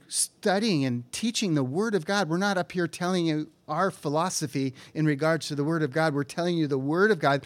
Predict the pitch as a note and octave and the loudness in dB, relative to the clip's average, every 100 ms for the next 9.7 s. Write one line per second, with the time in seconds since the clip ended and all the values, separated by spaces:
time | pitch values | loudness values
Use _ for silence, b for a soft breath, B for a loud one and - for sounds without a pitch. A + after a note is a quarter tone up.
0 | B - D#3 D#3 F#3 G#3 - A#3+ G3+ D#3+ | B -2 -2 2 2 2 0 -2 0 0
1 | D3+ C#3 C3 C#3 E3 G3+ G3 D#3+ - F#3+ | -2 -2 0 0 0 0 0 -4 -6 -6
2 | A#3+ B2+ - - - B B B E3 D#3+ | -4 -6 -8 -14 -20 B B B -4 -2
3 | G#3 G#3 F#3 - B B - - E3 C#3+ | 0 2 0 -4 B B -12 -2 0 0
4 | - F#3 G3+ F#3 D#3+ F#3 G#3+ A#3+ G#3 G#3+ | 0 2 2 2 -2 0 -2 -2 -2 -2
5 | - G#3+ G#3+ E3 E3 D#3+ F3 D#3+ E3 - | 0 -2 0 0 0 0 0 0 -2 -4
6 | - _ b b D#3 C3+ C#3 A#2 - B | -14 _ b b -2 0 0 -4 -8 B
7 | B - D#3+ C#3 C3 B2 - - _ _ | B -4 0 2 0 -4 -18 -20 _ _
8 | _ - D3 B2+ C3+ C3+ C#3 D3 B2 A#2 | _ -8 -4 -2 -2 -2 0 0 -2 -4
9 | B2 B2 A2 A2 A2 G2+ | -6 -6 -8 -6 -6 -6